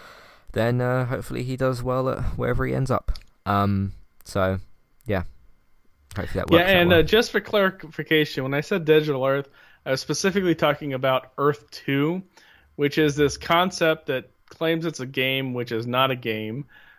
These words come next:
Speaker 2: Uh, it's a virtual digital world, one-to-one scale with Earth. So
Speaker 1: Okay.
Speaker 2: think, like, Google Earth,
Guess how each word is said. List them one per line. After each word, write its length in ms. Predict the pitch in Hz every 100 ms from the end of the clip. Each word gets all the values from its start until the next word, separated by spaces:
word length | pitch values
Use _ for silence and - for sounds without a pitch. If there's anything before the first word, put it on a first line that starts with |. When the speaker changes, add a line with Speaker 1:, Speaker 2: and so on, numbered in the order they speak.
| _
Speaker 2:
Uh, 200 | 147 135
it's 220 | 156 151 160
a 80 | 135 _
virtual 500 | - 160 170 190 180
digital 640 | 165 156 156 160 151 147
world, 540 | 127 135 135 131 131 -
one-to-one 640 | 135 131 143 143 139 135
scale 380 | 131 - 123 120
with 200 | 117 117 -
Earth. 400 | 131 110 113 - _ - _
So 180 | -
Speaker 1:
Okay. 120 | 139 90
Speaker 2:
think, 340 | 156 147 -
like, 260 | 139 120 _
Google 320 | 139 139 131
Earth, 400 | 127 131 156 -